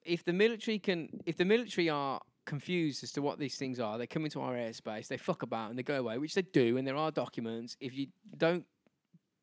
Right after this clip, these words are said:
you know, believe us, look, it, it, it happens. Wh-, where are they?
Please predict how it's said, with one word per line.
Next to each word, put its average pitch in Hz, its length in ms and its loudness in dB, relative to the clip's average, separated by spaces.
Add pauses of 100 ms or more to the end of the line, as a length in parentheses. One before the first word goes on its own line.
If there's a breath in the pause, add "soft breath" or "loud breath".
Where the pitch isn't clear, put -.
(140)
you 143 100 0
know, 107 160 -6 (500 soft breath)
believe 123 300 2
us, 120 160 -8
look, 147 300 2 (200)
it, - 220 -8
it, 160 120 -4 (100)
it - 180 -4
happens. 120 600 -4 (960 loud breath)
Wh-, 151 280 -6
where 220 260 8
are 123 240 4
they? 110 380 -6